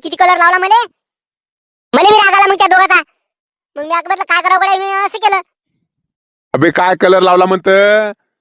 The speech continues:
Speaker 2: अबे त्यानं कलर लावला मग तू लावणं त्याले? त्याला लावला होता ना तू, एक मोटर लावला, तुझी मोटरनं भिजून टाकला होता त्याले सगळं. पण हे असं सोयरीक तोडत असते का? कुणाच्या बी सोयरीकीत जर असं केलं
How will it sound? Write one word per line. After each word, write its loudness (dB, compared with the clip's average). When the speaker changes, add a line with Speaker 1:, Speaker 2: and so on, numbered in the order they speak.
Speaker 2:
अबे -6
त्यानं -4
कलर 0
लावला -2
मग -12
तू -10
लावणं 0
त्याले? -2
त्याला -8
लावला -2
होता -6
ना -
तू, -4
एक -8
मोटर -4
लावला, -2
तुझी -10
मोटरनं -8
भिजून -8
टाकला -4
होता -6
त्याले -6
सगळं. -4
पण -14
हे -8
असं -6
सोयरीक -6
तोडत -2
असते -10
का? -6
कुणाच्या 2
बी 2
सोयरीकीत 0
जर 2
असं 0
केलं 2